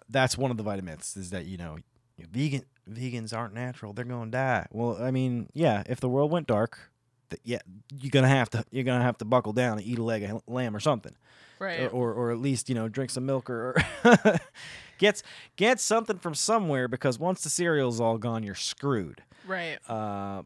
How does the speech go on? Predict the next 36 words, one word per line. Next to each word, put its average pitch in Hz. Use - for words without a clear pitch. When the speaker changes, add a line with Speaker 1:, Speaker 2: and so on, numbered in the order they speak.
Speaker 1:
but 120
as 123
our 117
society 104
has 95
evolved, 120
we, 101
we 95
do 165
have 92
cereals 64
and 82
fortifica-, 85
fortified 85
vitamins. 65
So 104
if 90
you 104
wanna 107
live 98
a 95
veg-, 87
vegan 92
lifestyle, 87
or 87
if 87
you're 90
a 90
vegetarian 90
and 95
you 85
wanna 85
take -
that 78
extra -
step, 160